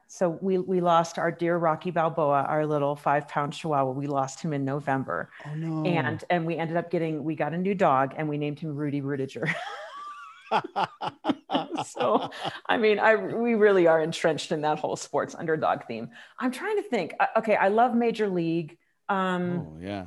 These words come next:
Speaker 2: yeah.
Speaker 1: I love League of Their Own. I love, there's something about baseball mov-, well, oh, I, I mean, it's gotta be, um, oh, God, this is embarrassing. What's the Kevin Costner?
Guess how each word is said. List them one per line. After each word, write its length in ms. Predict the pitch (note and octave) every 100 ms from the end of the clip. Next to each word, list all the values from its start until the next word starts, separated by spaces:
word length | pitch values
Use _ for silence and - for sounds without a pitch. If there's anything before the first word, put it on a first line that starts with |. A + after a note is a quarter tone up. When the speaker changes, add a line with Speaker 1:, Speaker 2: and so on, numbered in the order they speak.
| A2+
Speaker 2:
yeah. 220 | G2+ G2 F2+
Speaker 1:
I 80 | A3
love 260 | A3+ G#3+
League 220 | G#3+ G#3+
of 80 | G#3
Their 180 | G#3 G3
Own. 540 | F3 F3 F3 F3+ F3+ -
I 160 | F3
love, 400 | F3+ F#3 F3+ F3
there's 160 | E3 F#3+
something 200 | A#3+ G#3+
about 280 | F3+ D3 D3
baseball 380 | F3 E3+ E3+ D#3+
mov-, 180 | D3+ A#3
well, 300 | C4 A3+ G#3+
oh, 520 | A3 G#3+ G3+ - - F3
I, 240 | G#3+ -
I 20 |
mean, 360 | A#3 A3+ G#3+ A3+
it's 180 | G#3+ A3
gotta 240 | A#3 A3
be, 300 | F3 F#3+ F3
um, 480 | D#3+ D#3+ D3 C3 A#2+ - _ _ _ _ _ _ _ _ _ _ _ -
oh, 560 | G#3 F#3+ D#3+ - C3 -
God, 260 | G#3 G3+
this 160 | F3 F3
is 100 | D#3+
embarrassing. 640 | E3 F3 E3 D#3+ D#3+ D3
What's 180 | F3 G#3+
the 100 | G#3
Kevin 280 | G#3 G3+ F3
Costner? 640 | - D#3+ D#3+ - D#3 D3+